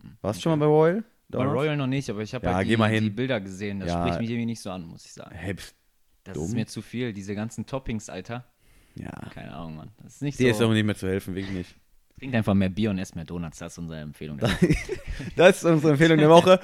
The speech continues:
Speaker 2: Euer Lifestyle sollte nur aus Bier und Donuts bestehen.
Speaker 1: <laughs> Ja. Ähm,
Speaker 2: Morgens Bier trinken, Donuts essen und das den ganzen Tag durchziehen.
Speaker 1: Also, ja, hättest du es morgens gar nicht erwähnen müssen. Weil man
Speaker 2: Mach.
Speaker 1: es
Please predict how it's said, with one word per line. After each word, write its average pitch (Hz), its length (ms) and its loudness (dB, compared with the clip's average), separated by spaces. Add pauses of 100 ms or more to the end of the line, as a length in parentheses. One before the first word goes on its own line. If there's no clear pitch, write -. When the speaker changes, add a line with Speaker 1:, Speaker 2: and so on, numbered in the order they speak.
(220)
Speaker 2:
Euer 139 160 6
Lifestyle 156 380 6
sollte 147 200 4
nur 151 220 2
aus 135 200 -2
Bier 156 360 6
und 135 160 0
Donuts 127 320 6
bestehen. 101 580 -2
Speaker 1:
<laughs> - 40 -20 (1120)
Ja. 120 200 -2
Ähm, 117 200 -2
Speaker 2:
Morgens 156 440 8
Bier 151 220 6
trinken, 165 460 4
Donuts 139 280 6
essen 170 460 0 (380)
und 123 180 2
das 123 140 2
den 123 100 -2
ganzen 123 180 0
Tag 110 140 -4
durchziehen. 101 400 -4 (500)
Speaker 1:
Also, 107 380 -8 (580)
ja, 95 240 -12 (220)
hättest 110 320 -14
du 95 40 -16
es - 120 -14
morgens 104 380 -6
gar 95 120 -8
nicht - 300 -12
erwähnen 90 300 -6
müssen. - 240 -14 (680)
Weil 92 160 -10
man 101 120 -2
Speaker 2:
Mach. 110 160 0
Speaker 1:
es - 200 -20